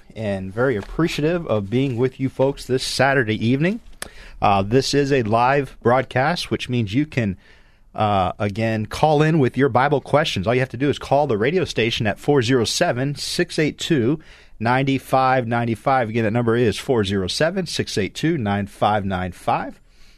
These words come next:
And David, whatever you did, you fixed it. <laughs> And, uh, so we encourage you to do so, listeners. If you have a Bible question, give us a call. And as we say now and then,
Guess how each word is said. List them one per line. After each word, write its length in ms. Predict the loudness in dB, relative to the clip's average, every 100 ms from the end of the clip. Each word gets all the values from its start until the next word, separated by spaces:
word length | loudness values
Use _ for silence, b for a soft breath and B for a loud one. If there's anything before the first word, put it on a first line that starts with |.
| b b b
And 160 | -6 -2
David, 220 | 0 0
whatever 240 | 0 0 -2
you 80 |
did, 180 | -2 -4
you 100 | -4
fixed 360 | -6 -6 -6 -8
it. 160 | -8 -12 -16
<laughs> 80 | -14 B B B B -6
And, 300 | -2 0 2
uh, 140 | 0
so 260 | 0 2 2
we 220 | 2 0
encourage 360 | 0 2 0 0
you 60 |
to 60 | 0
do 200 | 0 0
so, 380 | 0 2 0 -2 0
listeners. 400 | 0 0 -4 -4
If 160 | -4
you 80 | -2
have 180 | 0 0
a 100 | -2
Bible 280 | 0 -2 -2
question, 380 | -4 -4 -4
give 240 | -2 -2 -2
us 100 | -4
a 60 |
call. 420 | -2 2 2 2 B B B B -4
And 380 | 0 0 -2 -4
as 200 | -4 -4
we 80 | -2
say 360 | 0 2 0 0
now 260 | 0 2
and 140 | 2 2
then, 320 | 2 0